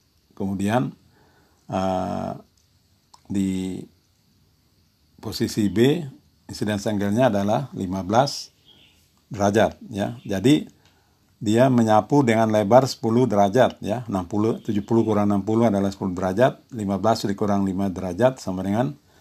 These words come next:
sepuluh derajat, ya. Hanya sudut incidence angle antara, eh, radar yang spaceborne, yang di satelit,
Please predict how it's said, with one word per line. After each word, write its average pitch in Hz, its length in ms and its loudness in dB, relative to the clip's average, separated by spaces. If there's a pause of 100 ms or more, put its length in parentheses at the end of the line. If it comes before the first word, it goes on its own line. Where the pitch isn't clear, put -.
(140)
sepuluh 98 320 -6
derajat, 113 400 2 (100)
ya. 104 300 -6 (420)
Hanya 113 500 2
sudut 127 720 2
incidence 117 480 0
angle 113 400 2
antara, 107 720 4 (880)
eh, 101 300 2
radar 104 340 4
yang 101 160 2
spaceborne, 113 720 2
yang 101 160 0
di 98 80 -2
satelit, 104 480 -2